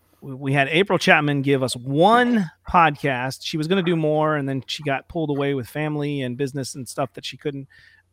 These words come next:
give, prov-, provide any others. But, um, those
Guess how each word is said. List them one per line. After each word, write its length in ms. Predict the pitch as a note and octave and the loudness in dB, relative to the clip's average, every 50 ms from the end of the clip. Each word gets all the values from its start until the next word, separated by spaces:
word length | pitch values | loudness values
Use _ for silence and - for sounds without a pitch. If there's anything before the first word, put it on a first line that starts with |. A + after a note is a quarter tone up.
| - | -4
give, 240 | D#3 C#3+ C#3 C#3 - | 0 0 0 0 0
prov-, 320 | - - D3 C#3+ D3+ D3 - | -4 -4 -4 -2 -4 -6 -6
provide 340 | - D3 C3+ C#3 C#3 C#3 | -8 -4 -2 -2 -2 -2
any 180 | C3+ C3 B2+ C3 | -2 -4 -2 0
others. 400 | D3+ D#3+ D#3+ C#3+ C#3 C#3 B2+ - _ - _ _ _ _ _ _ - | 0 2 2 2 0 0 -4 -8 _ -20 _ _ _ _ _ _ -2
But, 280 | C3 D3 D3 C#3+ - | 4 6 6 6 6
um, 420 | E3+ D#3+ D3+ D3 C#3 C#3 B2+ A#2+ - _ _ - - _ - | 6 4 6 6 4 2 0 -4 -8 _ _ -16 -16 _ -12
those 520 | - C#3 D3 F3 C4 E4+ C#4+ - - - | -6 0 2 2 2 2 -2 -6 -8 -12